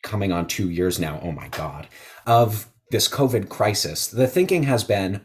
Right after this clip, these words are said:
our goal is to stop the spread, right? That has been the priority.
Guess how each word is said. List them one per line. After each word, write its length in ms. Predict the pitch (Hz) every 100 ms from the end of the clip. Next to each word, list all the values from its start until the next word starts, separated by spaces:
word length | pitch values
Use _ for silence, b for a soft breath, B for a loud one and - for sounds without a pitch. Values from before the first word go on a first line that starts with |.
| -
our 140 | 123
goal 280 | 120 143 143
is 120 | 123
to 100 | 117
stop 340 | - 95 98
the 80 | 90
spread, 380 | - - - - - -
right? 320 | 101 104 -
That 160 | 113 113
has 160 | 127 110
been 220 | 117 98
the 80 | 87
priority. 720 | - 92 107 110 104 101